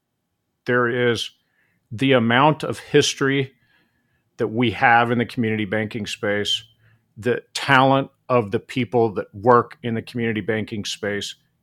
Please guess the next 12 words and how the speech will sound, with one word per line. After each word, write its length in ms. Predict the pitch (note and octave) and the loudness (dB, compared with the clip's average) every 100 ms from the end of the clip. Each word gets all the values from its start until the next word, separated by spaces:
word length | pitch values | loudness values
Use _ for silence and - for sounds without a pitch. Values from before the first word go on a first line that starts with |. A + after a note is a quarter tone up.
| - | -6
is 300 | B2 A#2+ A2 - | -2 -2 -2 -6
amazing. 540 | G#2+ G2+ F#2 F2 D#2 _ _ _ _ _ _ _ _ _ | -6 -6 -8 -12 -16 _ _ _ _ _ _ _ _ _
The 180 | G#2+ B2 | 0 0
skill 400 | - - D#3 D3 | 0 -2 2 2
set, 460 | C#3+ D#3 C#3+ C3+ C3 A2 | 2 2 4 2 -2 -4
the 200 | G#2+ F2+ | -4 -4
follow 460 | - - C3+ C3 B2+ | -10 2 4 6 4
through, 280 | - C3 A2 | 2 -2 -2
the 120 | F2 - | -6 -10
customer 960 | - - D3+ - D3 C#3+ C#3 C#3 - _ | -6 0 0 0 -2 0 0 -4 -10 _
focused 760 | - - B2+ A2+ B2+ A2+ - - A#2+ | -18 0 0 2 -2 -4 -8 -12 -6
mentality, 920 | A2 G#2 - A#2+ A2 A2 A2 G#2 | -4 -4 -4 -2 0 0 -2 -4